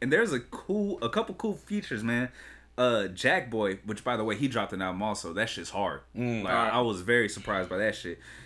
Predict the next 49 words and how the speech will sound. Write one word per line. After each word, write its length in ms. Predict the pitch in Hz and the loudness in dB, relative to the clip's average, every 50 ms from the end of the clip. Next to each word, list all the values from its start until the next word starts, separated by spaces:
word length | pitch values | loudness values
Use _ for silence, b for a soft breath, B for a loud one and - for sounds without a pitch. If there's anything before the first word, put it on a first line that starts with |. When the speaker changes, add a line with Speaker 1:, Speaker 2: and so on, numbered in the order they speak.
| B B B B B - - | B B B B B -14 -4
Speaker 1:
Jack 280 | 113 139 165 175 151 | 2 2 2 2 2
Boy 200 | 151 160 170 156 | 0 0 2 2
and 100 | 147 135 123 | 4 4 4
Mozzie 280 | 143 151 139 131 131 | 4 4 4 4 2
are 40 | 120 | 2
the 100 | 117 117 | 2 2
only 240 | 117 127 147 151 139 | 0 0 2 0 0
two 200 | - - 156 139 | -2 -2 -6 -4
features 580 | - 151 160 165 - 185 180 175 170 - - - - - - - - - | -4 -4 -6 -4 -2 0 0 -2 -2 -4 -12 -16 -18 -20 -20 -20 -14 -10
that, 340 | 107 104 107 120 131 135 - 113 110 104 - - - - - - - - - _ - - | -8 0 2 4 4 4 2 -6 -12 -12 -12 -14 -20 -20 -20 -20 -20 -20 -20 _ -18 -4
those 220 | - 131 131 123 123 | 0 0 0 0 0
are 20 | |
the 80 | 117 110 | -2 0
only 180 | 110 120 117 | 0 2 2
ones 140 | 113 113 104 98 | 2 0 -2 -2
that 80 | - - | -4 -4
she 140 | - 110 | -2 -2
needed. 340 | 95 92 98 101 82 76 69 - - - - - - - - - | 0 0 0 -2 -2 -4 -10 -12 -20 -20 -20 -20 -20 -14 0 4
Speaker 2:
Huh. 260 | 277 262 160 127 113 - - - - - - - - - _ _ - - _ - - | 6 6 6 6 2 -4 -14 -20 -20 -20 -20 -20 -20 -20 _ _ -20 -20 _ -20 -8
Speaker 1:
Yeah, 340 | - 110 117 107 92 85 - - - - - 92 | -2 2 2 2 2 0 -4 -8 -14 -14 -4 0
that's 200 | 107 120 117 - | 0 0 0 2
how 140 | 151 127 117 | 2 4 4
Speaker 2:
So 60 | 127 | 4
she 160 | - 170 156 | 2 2 4
Speaker 1:
that's, 140 | 123 127 135 | 6 6 8
Speaker 2:
carried 180 | 156 151 143 131 | 8 6 4 4
the 100 | 135 135 | 6 6
album. 240 | 151 143 - 98 98 | 6 6 6 4 0
Speaker 1:
she 340 | - - 170 165 160 151 127 | -2 -2 -2 -4 -4 -6 -8
carried 560 | - - - 139 131 131 127 120 110 98 92 | -8 -6 0 2 2 4 4 4 2 2 0
that 180 | 98 92 85 - | -2 -4 -4 -6
shit. 320 | - - 104 90 80 - - - - - | -8 -8 -6 -6 -8 -10 -14 -20 -20 -18
Speaker 2:
Nice. 600 | - - 80 90 101 107 107 98 90 - - - | -12 -8 -4 -2 0 0 0 -2 -4 -6 -8 -6
Speaker 3:
Nice. 320 | 117 - 113 101 - - - - - | -2 -2 -2 -2 -2 -8 -16 -14 -6
Speaker 1:
Yeah, 380 | 95 107 113 110 104 90 85 | -2 0 2 2 2 0 -2
man. 400 | 85 87 90 90 90 90 87 90 - B B B B B B B B B B B B B B - - | -4 -4 -4 -4 -4 -4 -6 -8 -12 B B B B B B B B B B B B B B -12 -6
Let 100 | 104 101 | -4 -2
me 60 | 101 | -2
see. 260 | - - - 107 101 | -2 -2 -2 -2 0
There 120 | 98 104 104 | 0 0 0
was 120 | 107 110 | 0 0
also 460 | 117 117 113 - - 123 113 110 107 | 0 0 0 0 0 2 2 2 2
the 80 | 104 101 | 0 0
Ninth 320 | 101 104 113 113 107 - 117 | 0 0 0 -2 -2 -2 -4
Wonder 220 | 123 127 123 110 | -2 -2 -2 -2
project 480 | - - 131 120 110 120 117 117 110 - | -2 0 0 0 0 2 0 -2 -2 -2
that 60 | 113 - | -10 -6
came 280 | - 123 113 110 110 | -4 -2 -2 0 -2
out. 340 | 113 113 113 113 113 107 | -2 0 0 -2 -2 -4